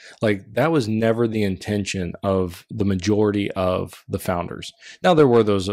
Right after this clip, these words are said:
founders that are just like, "This is unsalvageable, let's just overthrow 'em," right?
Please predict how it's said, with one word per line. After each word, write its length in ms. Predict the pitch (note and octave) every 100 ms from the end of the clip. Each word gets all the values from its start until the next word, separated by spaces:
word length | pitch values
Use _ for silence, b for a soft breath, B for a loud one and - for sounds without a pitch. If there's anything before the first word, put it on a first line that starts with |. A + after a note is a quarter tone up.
| -
founders 400 | G#2+ G2+ G2+ F#2+
that 180 | G2 G2
are 80 |
just 240 | G#2+ G2+ G#2+
like, 180 | F#2+ - B B
"This 180 | - C3+
is 100 | C3
unsalvageable, 920 | A2+ G2+ A#2+ A2+ A2 G#2+ G#2 G#2 G#2 -
let's 280 | G2+ G2+ -
just 340 | G#2+ - - _ _ _ _ _ _ _ -
overthrow 460 | G#2 G2 - F#2
'em," 180 | - - _
right? 220 | G2+ G2+